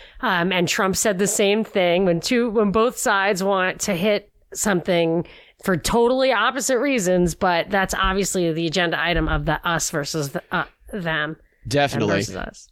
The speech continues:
Speaker 2: And the larger
Speaker 1: And they
Speaker 2: plat-
Speaker 1: also, sorry, they wanna expose the algorithm, not just allow you to opt out.
Speaker 2: Right,
Speaker 1: The
Speaker 2: yeah,
Speaker 1: E U,
Speaker 2: exactly.
Speaker 1: yeah.
Speaker 2: Yeah.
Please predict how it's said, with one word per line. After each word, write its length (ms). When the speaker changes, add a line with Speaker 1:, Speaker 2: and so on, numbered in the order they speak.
Speaker 2:
And 100
the 60
larger 260
Speaker 1:
And 100
they 80
Speaker 2:
plat- 280
Speaker 1:
also, 260
sorry, 320
they 120
wanna 260
expose 560
the 80
algorithm, 480
not 200
just 260
allow 200
you 120
to 180
opt 180
out. 220
Speaker 2:
Right, 300
Speaker 1:
The 80
Speaker 2:
yeah, 200
Speaker 1:
E 60
U, 60
Speaker 2:
exactly. 460
Speaker 1:
yeah. 180
Speaker 2:
Yeah. 260